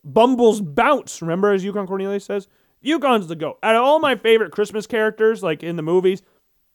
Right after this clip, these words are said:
eh, eh, he's probably number one, or at least number two. Like, Buddy the Elf's gotta be up there as well. Jack Skellington's gotta be up there as well. I mean, Ralphie,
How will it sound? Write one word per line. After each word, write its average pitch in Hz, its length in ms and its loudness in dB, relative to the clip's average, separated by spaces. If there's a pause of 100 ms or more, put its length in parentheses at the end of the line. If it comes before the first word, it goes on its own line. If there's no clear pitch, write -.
eh, 294 60 -4
eh, 285 240 -6
he's 262 300 -2
probably 233 420 2
number 156 220 -4
one, 147 260 -6
or 139 80 -8
at 208 60 -2
least 294 220 0
number 175 200 -4
two. 135 460 -8 (520)
Like, 196 280 0 (680)
Buddy 220 340 0
the 233 140 0
Elf's 226 220 4
gotta 233 200 0
be 226 120 0
up 226 140 -2
there 226 140 2
as 190 120 -4
well. 220 180 2
Jack 208 260 0
Skellington's 208 640 -2
gotta 208 200 0
be 202 120 0
up 208 160 -2
there 208 180 0
as 175 120 -4
well. 202 380 2 (1040)
I 156 40 -16
mean, 165 120 -12
Ralphie, 190 560 -2